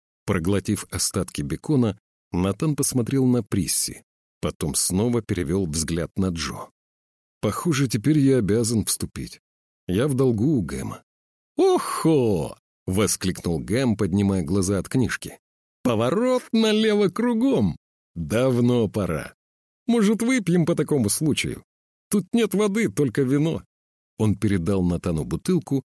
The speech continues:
зеленую с пылью на плечах. На этикетке была все та же баранья голова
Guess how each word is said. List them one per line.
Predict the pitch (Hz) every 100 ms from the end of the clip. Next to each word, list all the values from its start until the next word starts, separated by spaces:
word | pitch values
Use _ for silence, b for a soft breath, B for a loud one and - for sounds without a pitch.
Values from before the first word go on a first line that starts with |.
| _ _
зеленую | 107 117 143 175 160 127 113
с | -
пылью | - 127 107 101
на | 101
плечах. | 90 95 - - - - - _ _ _ _ _ -
На | 90 98
этикетке | 110 165 208 - 165
была | 151 156
все | - -
та | - -
же | 147 131
баранья | 120 123 120 113
голова | 104 113 135 131 151